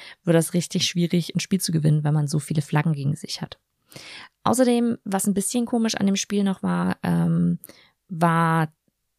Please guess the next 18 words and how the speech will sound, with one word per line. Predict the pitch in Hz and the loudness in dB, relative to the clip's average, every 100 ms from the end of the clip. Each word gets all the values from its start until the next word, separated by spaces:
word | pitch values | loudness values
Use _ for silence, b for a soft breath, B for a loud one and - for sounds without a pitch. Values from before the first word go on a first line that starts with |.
| _ | _
dass, | - 165 160 - - - - | -2 0 0 -4 -10 -10 -4
ähm, | 160 151 156 160 - | -2 -2 -4 -6 -8
der | 151 151 _ - | -10 -10 _ -18
Ka-, | - - - - | -12 -10 -8 -8
d-, | - | -10
d-, | - _ - - - - | -12 _ -20 -18 -16 -8
die | 180 175 | -4 -2
Person | - 175 156 170 180 | 0 0 0 0 -2
an | - 156 185 | -2 0 2
der | 233 | 0
Kamera | 233 - 220 233 220 220 220 - B B B B B _ | -2 -4 -2 -2 -2 -2 -2 -6 B B B B B _
ein | 170 165 _ _ _ | -10 -10 _ _ _
bisschen | 180 - - 196 185 | -2 -2 -2 0 0
verpennt | - 160 - - - 151 160 196 - | -2 -4 -2 4 4 4 2 0 0
hat | 254 - | -2 -2
ab | 247 | -2
und | 254 254 | 0 -2
zu. | 254 - 240 247 | -4 -4 -2 -2